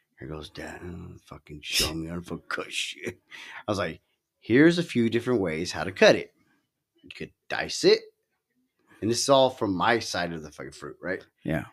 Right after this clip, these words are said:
Speaker 1: "You could dice it, or you could do what you, whatever you did. You could do it in quarters."
Speaker 2: Yeah.
Speaker 1: She didn't wanna do it, uh, whatever. "Do it in quarters like the way you did,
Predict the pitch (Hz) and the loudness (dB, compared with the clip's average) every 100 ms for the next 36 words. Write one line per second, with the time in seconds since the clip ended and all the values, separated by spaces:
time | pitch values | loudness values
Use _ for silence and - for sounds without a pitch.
0 | _ - 71 - 90 110 - - 120 127 | _ -16 -12 -2 0 0 0 0 2 2
1 | 147 139 131 127 123 - 98 101 107 135 | 4 4 4 2 0 -2 -6 -2 0 2
2 | 143 127 135 - _ _ _ - 92 113 | 4 4 2 -4 _ _ _ -12 0 4
3 | 113 120 120 131 117 147 - - _ - | 6 4 6 6 6 4 -2 -8 _ -8
4 | 98 117 - _ _ _ _ _ _ _ | -6 -8 -16 _ _ _ _ _ _ _
5 | _ _ - - 82 80 85 85 85 87 | _ _ -14 -10 -8 -6 -6 -6 -8 -8
6 | 80 78 78 - _ - - _ _ - | -8 -6 -6 -8 _ -20 -20 _ _ -20
7 | _ - - - 123 139 139 151 143 143 | _ -20 -10 4 6 8 6 6 6 4
8 | 143 165 170 156 139 | 4 4 6 4 2